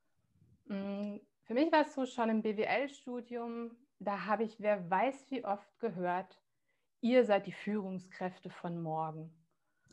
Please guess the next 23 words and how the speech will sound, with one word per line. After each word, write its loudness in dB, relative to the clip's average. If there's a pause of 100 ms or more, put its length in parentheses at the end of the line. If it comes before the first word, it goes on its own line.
(360)
Das, -14
das -16
war 2
schon -4
nahezu -2
ein -10
Mantra 0
und -4
das -10
hat -12
irgendwann -6
auch -10
richtig -10
genervt. -6
<laughs> -6 (1160)
Ähm, -2 (360)
und 0
natürlich 0
haben 2
wir 2
uns -6
dann -2
gefragt, -4